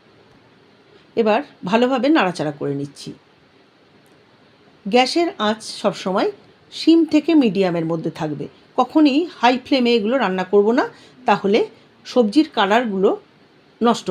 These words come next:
হয়ে যাবে। দিচ্ছি ঘরে তৈরি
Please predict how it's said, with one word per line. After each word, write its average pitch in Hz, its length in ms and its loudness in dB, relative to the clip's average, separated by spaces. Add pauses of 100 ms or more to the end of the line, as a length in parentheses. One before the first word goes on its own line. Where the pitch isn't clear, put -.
হয়ে 135 180 -8
যাবে। 90 180 -14 (3000)
দিচ্ছি 233 360 0 (320)
ঘরে 277 200 4 (140)
তৈরি 208 220 2